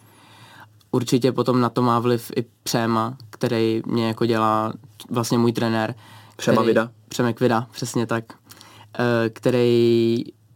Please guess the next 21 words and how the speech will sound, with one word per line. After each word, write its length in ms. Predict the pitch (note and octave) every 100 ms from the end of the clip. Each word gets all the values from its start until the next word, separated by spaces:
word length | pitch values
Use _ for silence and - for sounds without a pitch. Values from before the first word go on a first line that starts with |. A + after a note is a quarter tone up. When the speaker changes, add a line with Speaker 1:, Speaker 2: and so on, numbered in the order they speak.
| _ _ -
Speaker 1:
pro 120 | B2+
mě 180 | B2 A#2+
ty 100 | B2
podmínky 460 | A#2+ A#2+ A#2+ A2+
vytváří 500 | A2+ A#2 A2+ A2+ A#2 - -
tak 200 | A#2+ -
suprový, 520 | B2 B2 A#2+ A#2 A#2
že 140 | A#2
vlastně 420 | A2+ A2+ - A#2 A2+
já 200 | A#2 A2+
mám 180 | A2+ A2+
možnost 420 | A#2 A#2 A#2+ A2+
ten 160 | A#2+ G#2+
snowboarding 560 | A#2+ A2+ A#2 A#2 A#2
furt 200 | - B2
dělat. 380 | A#2+ A2 G#2+ G#2+ - - - - - - A2+
Eh, 20 | G#2+ G#2+ -
za 140 | A#2 A#2+
to 100 | B2
vděčím 380 | A#2 A2 A#2+ A#2
teda 180 | A2+